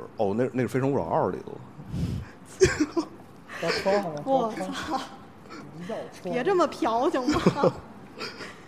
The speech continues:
Speaker 1: 就是
Speaker 3: 我觉得《非诚勿扰一》最，印象最深的就是他在那个教堂，小，一小教堂里面忏悔，然后跟那神父那儿跪了，
Speaker 1: 哦，对，对。
Speaker 3: 他们一下午神父
Speaker 1: 哦，对，我们那教堂太小，承担不了他的罪恶。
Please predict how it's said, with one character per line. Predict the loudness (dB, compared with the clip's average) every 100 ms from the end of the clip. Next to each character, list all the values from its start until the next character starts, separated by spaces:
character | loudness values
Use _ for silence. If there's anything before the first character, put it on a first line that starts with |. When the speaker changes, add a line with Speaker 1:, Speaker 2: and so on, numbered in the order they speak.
| -4
Speaker 1:
就 | 4
是 | 8
Speaker 3:
我 |
觉 | 8
得 | 8
《非 |
诚 | 8 8
勿 |
扰 | 8 6
一》 | 8 8 8
最， | 6 4 4
印 | 6
象 | 6 6
最 | 6
深 | 6 4
的 | 4 4
就 | 6
是 | 6 6 4 -8 -14 6
他 | 8
在 | 10 8 8
那 | 6 4
个 | 4 2 0 -4 6
教 | 8
堂， | 8 2 -2 -2
小， | 0 0
一 | 6 6
小 | 6
教 | 6 6
堂 | 6 4 6
里 | 4
面 | 4 2 0 -4 -16 -18 -18 -14 -6
忏 | 8 10 10
悔， | 6 2 4 4 6
然 | 4
后 | 6 4 4 0 4
跟 | 6
那 | 8 8
神 | 8 6 6
父 | 6 10
那 |
儿 | 12 12
跪 | 12
了， | 12 12
Speaker 1:
哦， |
对， |
对。 |
Speaker 3:
他 | 12
们 | 12
一 | 12
下 | 6 6 6
午 | 6 6
神 | 6 6
父 | 6
Speaker 1:
哦， | 8
对， | 10
我 | 12
们 | 12
那 | 12
教 | 12
堂 | 12
太 | 12 10
小， | 10 8
承 | 8 12
担 | 12
不 | 12
了 | 10
他 | 10
的 | 10
罪 | 10 10 10
恶。 | 10 10